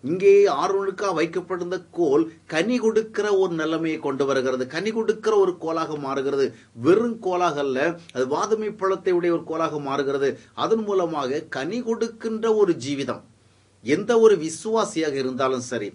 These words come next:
எந்த ஒரு ஊழியக்காராக இருந்தாலும் சரி, அவர்களோடு தேவன் இருப்பதற்கு உண்மையான அடையாளம் எதுவென்றால், அவர்களால் செய்ய முடிகின்ற பல செயல்கள் அல்ல, அவர்களால் நிகழுகின்ற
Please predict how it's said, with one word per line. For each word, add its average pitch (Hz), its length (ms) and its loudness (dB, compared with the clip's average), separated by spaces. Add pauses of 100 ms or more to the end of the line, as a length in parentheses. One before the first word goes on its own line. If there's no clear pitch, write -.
(300)
எந்த 214 360 2
ஒரு 220 180 8 (160)
ஊழியக்காராக 196 640 0
இருந்தாலும் 147 360 -4
சரி, 131 140 0 (240)
அவர்களோடு 220 920 4
தேவன் 214 420 4
இருப்பதற்கு 196 1080 -2
உண்மையான 202 560 -4
அடையாளம் 180 460 0
எதுவென்றால், 147 640 0 (220)
அவர்களால் 220 640 2
செய்ய 214 300 -4
முடிகின்ற 214 720 -4
பல 185 280 -2
செயல்கள் 190 480 2
அல்ல, 131 300 -4 (340)
அவர்களால் 220 560 2
நிகழுகின்ற 208 600 0